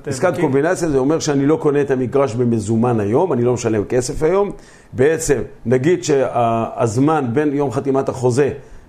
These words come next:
Speaker 2: לבין יום קבלת היתר הבנייה ייקח ארבע, חמש שנים, כל עלויות שלי יהיו בלבד, עלויות תכנון בלבד. לעומת זאת, אם אני קונה את הקרקע במזומן היום, שילמתי עבורה, ואז אני מתחיל לשלם הוצאות מימון לבנקים,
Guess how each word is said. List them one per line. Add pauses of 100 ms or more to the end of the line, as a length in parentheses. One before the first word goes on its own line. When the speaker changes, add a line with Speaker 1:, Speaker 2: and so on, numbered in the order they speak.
Speaker 2:
לבין
יום
קבלת
היתר
הבנייה
ייקח
ארבע,
חמש
שנים, (460)
כל
עלויות
שלי
יהיו
בלבד,
עלויות
תכנון
בלבד. (1040)
לעומת
זאת,
אם
אני
קונה
את
הקרקע
במזומן
היום, (280)
שילמתי
עבורה,
ואז
אני
מתחיל
לשלם
הוצאות
מימון
לבנקים,